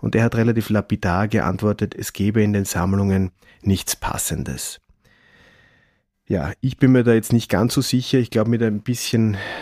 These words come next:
Willen, guten Willen hätte man da sicherlich etwas finden können, was da auch gut reingepasst hätte. Aber es ist ein Thema, das vielleicht, äh, extra mal diskutiert werden könnte oder auch sollte.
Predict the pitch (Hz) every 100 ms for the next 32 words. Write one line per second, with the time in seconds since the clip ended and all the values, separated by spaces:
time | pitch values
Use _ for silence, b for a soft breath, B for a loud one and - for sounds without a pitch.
0 | B B 107 104 117 131 139 127 120 110
1 | 107 113 117 107 110 104 101 101 107 104
2 | 104 101 98 101 - 104 113 110 107 104
3 | 98 95 - 92 - - - 87 104 123
4 | - 113 - 117 - 120 b b b -
5 | 117 151 180 175 139 - 117 131 135 123
6 | 117 - - 110 107 107 - - b b
7 | b b b - 82 76 - 117 - -
8 | 113 110 107 104 104 98 - - - -
9 | 117 120 107 101 101 95 98 _ _ -
10 | 123 151 - 113 92 95 - 107 110 -
11 | 104